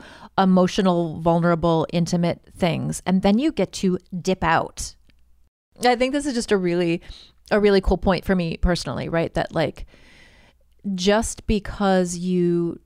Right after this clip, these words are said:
do something for a living doesn't mean that you're an expert in it in all areas of your life. I guess my point here is that everything is a work in progress. And there's a, a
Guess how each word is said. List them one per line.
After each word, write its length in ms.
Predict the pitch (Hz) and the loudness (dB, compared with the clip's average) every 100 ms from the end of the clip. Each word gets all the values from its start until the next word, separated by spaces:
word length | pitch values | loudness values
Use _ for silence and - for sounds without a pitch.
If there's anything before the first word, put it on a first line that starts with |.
| 185 170 | -8 -2
do 180 | 185 | -2
something 440 | 175 180 165 175 160 | 0 -2 -4 -6 -6
for 280 | - 165 - | -6 -4 -2
a 80 | 165 | -2
living 520 | 165 175 170 147 151 - | 0 0 0 -4 -8 -6
doesn't 380 | 175 180 175 175 | 0 0 0 -4
mean 640 | 170 180 190 185 180 170 - | -4 0 2 2 2 -2 -6
that 560 | 160 165 160 - - - _ _ _ _ _ _ _ _ | -2 0 0 -4 -10 -20 _ _ _ _ _ _ _ _
you're 320 | 180 185 185 | -2 2 4
an 140 | 185 170 | 4 2
expert 480 | - - - 165 - | -2 -4 -2 -2 -2
in 160 | 170 | -4
it 180 | 156 - | -4 -2
in 180 | 180 180 | -2 0
all 300 | 165 170 175 | 2 2 2
areas 360 | 170 165 160 | 2 0 0
of 100 | 160 | -2
your 100 | 165 | 0
life. 160 | 185 196 | 2 2
I 80 | 175 | 0
guess 180 | 185 185 | 0 0
my 120 | 165 | -4
point 340 | - 262 262 | -2 -2 -2
here 300 | - 185 165 | -4 -4 -4
is 320 | - 165 160 | -4 -4 -4
that 340 | - 170 160 - _ - _ _ _ _ _ _ _ - | -4 -2 -4 -8 _ -20 _ _ _ _ _ _ _ 0
everything 500 | 240 254 240 220 185 | 0 2 0 2 2
is 120 | 170 | 2
a 60 | |
work 220 | 170 175 165 | 0 0 -2
in 80 | |
progress. 680 | 165 165 160 135 175 - - _ _ - _ _ - | -4 -4 -2 -6 -8 -12 -20 _ _ -20 _ _ -2
And 380 | 190 180 175 - - _ _ _ _ - | 2 2 0 -4 -14 _ _ _ _ -14
there's 460 | 170 180 185 180 185 | -6 2 4 4 4
a, 240 | 175 170 - | 2 2 -2
a 120 | 170 | -4